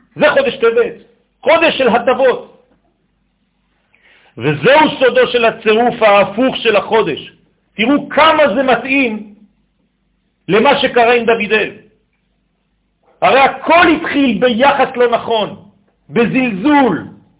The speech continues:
בצחוק, בלעג, בהכפשות, בגלל שהוא לא דומה לך, בגלל שמשהו אצלו שונה משלך. רבותיי, זה מתחיל אצלנו.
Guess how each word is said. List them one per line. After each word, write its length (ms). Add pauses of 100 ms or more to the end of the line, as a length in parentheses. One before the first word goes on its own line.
(160)
בצחוק, 800
בלעג, 640 (2000)
בהכפשות, 1040 (960)
בגלל 460
שהוא 220
לא 240
דומה 260
לך, 280 (1300)
בגלל 280
שמשהו 1080
אצלו 500
שונה 640
משלך. 440 (2000)
רבותיי, 540
זה 80
מתחיל 380
אצלנו. 500